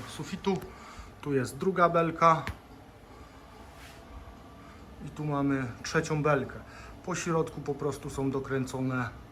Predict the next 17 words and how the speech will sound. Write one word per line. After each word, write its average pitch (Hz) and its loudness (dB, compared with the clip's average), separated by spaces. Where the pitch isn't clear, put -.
takie - -2
dodatkowe 160 6
belki, 160 6
które 151 6
one 156 2
bardziej 147 4
nam 143 4
trzymają 143 2
tutaj 139 0
tą 131 -2
płytę 135 0
w - -14
powietrzu, 147 2
niż 127 2
mają 131 4
tutaj 127 0
jakikolwiek 127 0